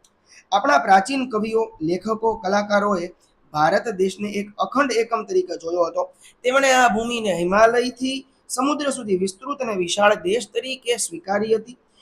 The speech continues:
હિમાલયથી લઈને કન્યાકુમારી સુધી અને બ્રહ્મપુત્ર નદીથી ખીણથી લઈને પશ્ચિમ સિંધુ સુધીનો વિસ્તાર ચક્રવર્તી રાજાઓનું રાજ્ય ગણાતું હતું. આવા રાજ્યને ચક્રવર્તી તરીકે ઓળખવામાં આવતા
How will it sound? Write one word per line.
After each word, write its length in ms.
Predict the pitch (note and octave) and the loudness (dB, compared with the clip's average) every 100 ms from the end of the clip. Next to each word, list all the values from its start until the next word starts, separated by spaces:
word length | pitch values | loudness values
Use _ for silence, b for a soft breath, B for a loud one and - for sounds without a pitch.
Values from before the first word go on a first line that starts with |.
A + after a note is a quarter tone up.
| B E3+ | B -2
હિમાલયથી 520 | A3 C4 C4+ C4+ C4 | 4 4 4 0 -2
લઈને 240 | B3+ B3+ | 0 0
કન્યાકુમારી 720 | A#3+ A#3+ B3 B3 A#3+ A#3+ A#3+ A3 | -2 -6 -6 -6 -4 -2 -2 -2
સુધી 260 | G3+ E3 | -14 -14
અને 120 | D#3+ | -14
બ્રહ્મપુત્ર 560 | D3+ E3 G3+ G#3+ A3 A#3 A3+ | -10 -8 -6 -8 -10 -4 -4
નદીથી 480 | A3 A#3+ - A#3+ - _ _ _ | -4 -12 -18 -18 -18 _ _ _
ખીણથી 420 | - C#4 D4+ C#4 A3 | -2 2 2 2 0
લઈને 300 | G3 D#3+ G3 - _ | 0 0 -2 -8 _
પશ્ચિમ 440 | G3+ G#3 - D#4+ | -6 -6 -2 -2
સિંધુ 380 | D4+ B3 A3 G3+ G3 | -2 -4 -6 -2 -4
સુધીનો 460 | F#3 D3+ D#3+ D#3 D3+ | -6 -10 -8 -8 -8
વિસ્તાર 380 | D3+ - D#3 - _ _ _ | -12 -12 -14 -14 _ _ _
ચક્રવર્તી 680 | A#3 A#3+ D4+ C#4+ C4 B3+ B3+ | -4 0 4 6 4 0 -4
રાજાઓનું 580 | G#3+ G3 F#3 F#3 E3 D#3 | 0 0 2 0 0 -2
રાજ્ય 380 | D3+ D#3 E3 G3+ | -2 -2 -2 -2
ગણાતું 500 | G3 G#3 G#3 G#3+ G#3 | 2 4 2 0 -4
હતું. 280 | G#3+ A#3 F3+ | -4 0 2
આવા 240 | F#3 G#3+ | 6 6
રાજ્યને 360 | F#3+ F#3 F3+ D#3 | 4 0 -4 -8
ચક્રવર્તી 680 | - - G#3 F#3+ E3+ D#3+ D3+ | -10 -10 -2 -2 -2 -12 -16
તરીકે 320 | D3 D#3+ B3+ | -14 -6 0
ઓળખવામાં 600 | A#3+ A#3 A#3 F#3+ F3 F3 | 2 2 0 -4 0 0
આવતા 340 | D#3+ D#3+ G3+ | 0 -2 -4